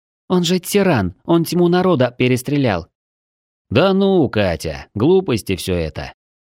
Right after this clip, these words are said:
Он политический лидер, которого не раз пытались укокошить, право человеколюбивые американские президенты.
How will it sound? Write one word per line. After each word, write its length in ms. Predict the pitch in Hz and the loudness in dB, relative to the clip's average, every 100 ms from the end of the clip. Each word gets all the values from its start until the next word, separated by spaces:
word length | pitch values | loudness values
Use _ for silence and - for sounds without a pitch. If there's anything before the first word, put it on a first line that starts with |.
| - | -2
Он 260 | 110 180 | 0 0
политический 680 | 185 156 135 170 156 131 135 | 2 0 2 2 2 0 0
лидер, 460 | 127 160 117 95 82 _ - | 2 2 2 -2 -4 _ -6
которого 640 | 87 85 135 165 113 92 | -4 0 0 2 2 0
не 160 | 87 95 | 0 0
раз 240 | 113 - | 0 0
пытались 500 | 180 - 117 143 147 | -4 -2 0 0 -2
укокошить, 720 | 135 110 - 160 151 90 - - _ - | 0 -2 -2 -4 -2 -4 -6 -18 _ -2
право 340 | 131 143 139 | 2 2 2
человеколюбивые 1120 | 131 135 135 139 135 135 131 131 120 120 120 | 0 2 2 0 0 0 2 0 2 2 0
американские 840 | 117 117 120 123 120 104 - 107 | 0 2 2 2 0 -2 -2 -2
президенты. 720 | 104 110 123 117 87 71 69 | -2 -2 -2 -2 -4 -6 -14